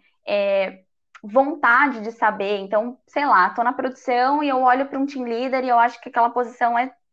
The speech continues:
top. Eu acho que é da hora o que ele faz. Então, chega pra ele e pergunta, "Cara, e aí, colega, o que que você faz? Me conta um pouquinho mais", sabe? É, explore, não deixe essa curiosidade passar, sabe?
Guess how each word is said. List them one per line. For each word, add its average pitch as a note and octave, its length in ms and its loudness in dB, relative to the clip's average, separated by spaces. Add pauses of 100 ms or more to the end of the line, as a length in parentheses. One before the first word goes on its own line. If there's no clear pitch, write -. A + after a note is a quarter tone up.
(140)
top. A3 500 4 (560)
Eu G3+ 100 -2
acho G#3+ 180 0
que - 80 -2
é - 100 -8 (220)
da B3+ 260 4
hora C4+ 240 2
o - 20 -10
que C#4 80 -6
ele C#4 100 -4
faz. F#3+ 460 0 (580)
Então, D4 420 0 (220)
chega D#5 320 4
pra E4+ 140 4
ele D#4+ 100 6
e - 40 -4
pergunta, D#4+ 500 -2
"Cara, B3 560 2
e C#4+ 100 -6
aí, C#4 380 0 (100)
colega, G3+ 560 -2 (260)
o C4+ 100 2
que E4+ 120 -6
que - 80 -14
você C#5 160 -2
faz? F#3+ 380 2 (360)
Me C#4+ 80 -2
conta C5 300 -6
um F4+ 60 -6
pouquinho B3+ 360 -8
mais", F#3+ 420 0 (400)
sabe? A#3+ 400 2 (580)
É, A3 160 2 (180)
explore, C4+ 640 0
não B3 160 -4
deixe C4+ 280 -4
essa C4 180 -10
curiosidade G#3+ 880 -2
passar, F#3+ 540 -4
sabe? G3 480 -2